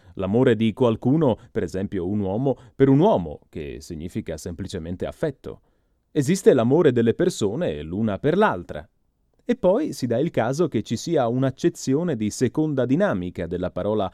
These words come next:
amore. E amore, naturalmente, è l'argomento delle canzoni di Sanremo, fiore, dolore, cuore e amore. Amore. Quindi voi non osservate la cosa per quello che è.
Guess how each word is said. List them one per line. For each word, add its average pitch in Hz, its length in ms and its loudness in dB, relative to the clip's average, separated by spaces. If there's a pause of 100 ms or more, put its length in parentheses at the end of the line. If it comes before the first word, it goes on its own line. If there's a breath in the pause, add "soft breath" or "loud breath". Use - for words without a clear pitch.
(100 loud breath)
amore. 85 680 -8 (440)
E 117 300 2 (140 loud breath)
amore, 127 680 4
naturalmente, 92 680 -4 (100)
è 131 100 0
l'argomento 127 640 4
delle 104 240 0
canzoni 104 580 -4
di 98 140 -4
Sanremo, 87 960 -4
fiore, 104 640 -2
dolore, 98 760 -6
cuore 135 600 -4
e 123 120 0
amore. 92 680 -4 (520)
Amore. 101 580 0 (960)
Quindi 180 340 4 (260)
voi 170 280 6
non 170 160 4
osservate 139 560 2
la 78 120 -6
cosa 98 360 -2
per 101 180 -6
quello 90 300 -4
che 71 260 -10
è. - 80 -20